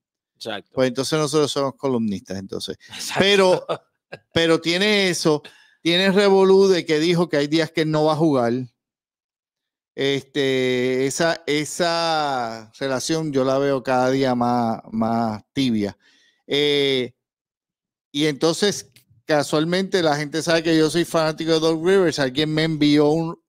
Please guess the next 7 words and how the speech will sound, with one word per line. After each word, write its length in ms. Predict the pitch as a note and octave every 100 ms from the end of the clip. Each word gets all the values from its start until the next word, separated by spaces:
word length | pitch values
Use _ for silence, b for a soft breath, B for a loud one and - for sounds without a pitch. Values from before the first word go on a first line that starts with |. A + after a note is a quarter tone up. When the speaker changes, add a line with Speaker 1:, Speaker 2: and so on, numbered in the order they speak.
| _
Speaker 2:
un 840 | C3 C3+ D3 D#3 D3 C3+ A#2+ - _ _ _ - _ -
reportaje, 680 | D3 D3+ D3 - D#3+ D#3
no 100 | D3+
un 80 | E3+
reportaje, 600 | F3+ F#3 F#3+ E3 F3+ E3
un 280 | D3+ D#3 D#3+
screenshot. 640 | - - F3+ F3 - C3